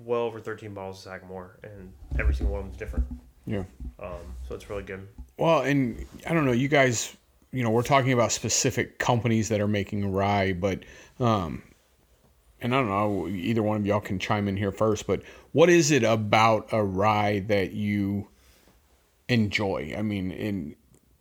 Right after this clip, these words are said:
Speaker 2: I'll, I'll add my two cents on there after here in a minute, but, you know, what is it that kinda separates that for you from a, a bourbon or a light whiskey or a regular whiskey? And,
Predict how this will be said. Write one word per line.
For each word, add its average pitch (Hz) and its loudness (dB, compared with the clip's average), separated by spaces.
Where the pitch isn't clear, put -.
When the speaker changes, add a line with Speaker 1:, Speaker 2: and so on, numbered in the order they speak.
Speaker 2:
I'll, 117 2
I'll 117 4
add 113 2
my 107 0
two - -4
cents 98 -4
on 101 0
there 98 -2
after 101 -2
here 113 0
in 98 -2
a 90 -2
minute, 101 0
but, 92 -2
you 123 0
know, 113 4
what 143 6
is 143 4
it 120 0
that 110 -2
kinda 120 2
separates 113 2
that 110 4
for 123 2
you 110 4
from 104 0
a, 101 0
a 104 0
bourbon 104 2
or 92 -2
a 92 -2
light 98 0
whiskey 110 0
or 92 0
a 98 -2
regular 104 0
whiskey? 104 -2
And, 87 -6